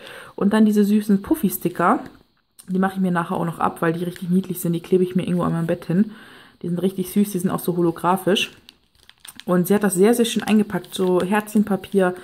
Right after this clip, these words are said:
Das ist echt toll. Du hast dir so viel Mühe gegeben. Bin ich gespannt. Am liebsten würde ich ja alles sofort aufreißen. Kennt ihr das? Man wird am liebsten alles aufreißen. Was ist denn da drin? Oh mein Gott, Leute.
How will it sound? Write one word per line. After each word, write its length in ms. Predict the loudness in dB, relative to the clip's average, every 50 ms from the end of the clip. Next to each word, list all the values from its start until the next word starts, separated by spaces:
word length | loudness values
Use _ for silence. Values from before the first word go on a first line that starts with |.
| -18 -20 -20 -20 -20 -20 -20 -14 -12
Das 220 | -10 -10 -10 -8
ist 80 | -6 -6
echt 240 | -6 -6 -8 -10
toll. 360 | -6 -2 0 0 2 0 0 -2 -8 -16 -20 -20 -20 -20 -20 -20 -20 _ _ -20 -20 -20 _ -20 -20 -18 -6 -4
Du 60 | -2
hast 120 | 0 2
dir 80 | 2 4
so 140 | 4 4 4
viel 160 | 6 6 6
Mühe 300 | 8 10 8 8 8 6
gegeben. 640 | 2 -2 -2 2 2 4 4 4 4 4 2 2 0 -6 -12 -12 -14 -16 -20 -20 -18 -18 -18 -18 -18 -18 -16 -14 -14 -12 -12 -10 -10 -12 -12 -14 -16 -14 -16 -16 -16 -4 2
Bin 100 | 4 4
ich 100 | 4 2
gespannt. 540 | 0 -4 -6 -2 -2 0 0 0 -2 -4 -6 -8 -12 -14 -12 -12 -12 -12 -10 -10 -10 -12 -12 -10
Am 120 | -8 -6
liebsten 280 | -6 -6 -6 -8 -10 -12
würde 100 | -12 -12
ich 40 | -10
ja 120 | -12 -10 -8
alles 200 | -6 -8 -8 -8
sofort 320 | -12 -6 -4 -4 -4 -2
aufreißen. 720 | -2 -2 -2 -2 -4 -6 -4 -2 -2 -2 -2 -2 -4 -4 -6 -8 -14 -20 -20 -20 -18 -14 -8 -6 -6 -2
Kennt 180 | 2 2 4 4
ihr 100 | 4 6
das? 160 | 4 4 6
Man 140 | 6 6 6
wird 120 | 6 6
am 80 | 6 8
liebsten 300 | 8 6 6 2 -4 -4
alles 320 | 0 2 4 4 2 2 2
aufreißen. 640 | 2 2 2 0 -2 0 0 0 0 -2 -4 -6 -6
Was 140 | -6 -6
ist 160 | -8 -6 -2 -2
denn 100 | 0 0
da 160 | 0 0 0
drin? 280 | 0 0 -2 -2 -2 -4 -8 -16 -20 -20 -20 _ _ _ -10 -6 -4 2 2 2 2 2 -4 -12 -16 -18 -20 -18 -14 -10 -8 -6 -4 -4 -2 -2 -2 -2 -2 -4 -6 -8 -8 -10 -14 -18 -20 -20 -20 -18 -20 -20 _ _ _ -20 -20 -20 -8 _
Oh 220 | 0 2 4 4 4
mein 260 | 4 4 2 2 0
Gott, 240 | 0 0 0 2 2
Leute. 480 | 4 4 4 4 4 2 2 2 0